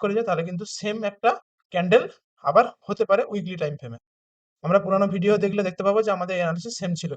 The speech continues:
কেন, কেন এরকম অ্যানালিসিস করেছিলাম? কারণ previously দেখো এখানে যদি আমরা একটা দেখতে পাই বিগ বিয়ারিশ ক্যান্ডেল, then দু সপ্তাহ পজ নিয়েছিল, then আবার বিয়ারিশ ক্যান্ডেল।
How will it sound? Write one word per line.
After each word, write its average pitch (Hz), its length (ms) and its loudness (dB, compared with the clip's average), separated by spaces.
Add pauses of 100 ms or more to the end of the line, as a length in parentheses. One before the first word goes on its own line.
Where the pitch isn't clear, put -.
কেন, 180 120 0 (300)
কেন 202 120 -2 (180)
এরকম 220 260 0
অ্যানালিসিস 226 380 -2
করেছিলাম? 233 320 -2 (500)
কারণ 190 180 6 (100)
previously 233 520 0
দেখো 220 220 6
এখানে 220 320 -2
যদি 220 160 -2
আমরা 220 140 0
একটা 214 140 -4
দেখতে 220 200 -4
পাই 240 100 2 (760)
বিগ 185 200 -4 (320)
বিয়ারিশ 190 320 2
ক্যান্ডেল, 214 240 2 (520)
then 185 220 -4
দু 185 140 -4
সপ্তাহ 202 220 2 (120)
পজ 180 200 6
নিয়েছিল, 202 240 0 (120)
then 196 120 0 (100)
আবার 196 220 8
বিয়ারিশ 156 280 0
ক্যান্ডেল। 117 240 -8